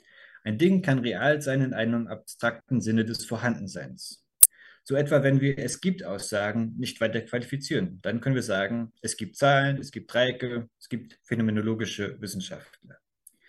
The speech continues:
Hier würde man mit Hedwig Konrad Martius von einem unbestimmten Sinn von Realität sprechen. Die Seinsweise dieser aufgezählten Dinge ist unbestimmt. Sie sind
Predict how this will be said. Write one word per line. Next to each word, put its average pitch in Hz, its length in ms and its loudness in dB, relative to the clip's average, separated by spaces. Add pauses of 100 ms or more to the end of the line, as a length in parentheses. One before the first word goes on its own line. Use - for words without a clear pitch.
(320)
Hier 160 180 2
würde 180 180 4
man 151 400 -2
mit 123 320 -4
Hedwig 131 280 -4
Konrad 113 260 0
Martius 113 440 -4
von 117 140 -4
einem 120 280 0
unbestimmten 127 560 -2
Sinn 101 240 -6
von 101 140 -6
Realität 98 500 -4
sprechen. - 440 -6 (300)
Die 107 60 -4
Seinsweise 123 760 0
dieser 98 260 -4
aufgezählten 113 520 -4
Dinge 117 220 0
ist - 400 -12 (220)
unbestimmt. - 500 -6 (100)
Sie 101 460 -6
sind 107 500 -2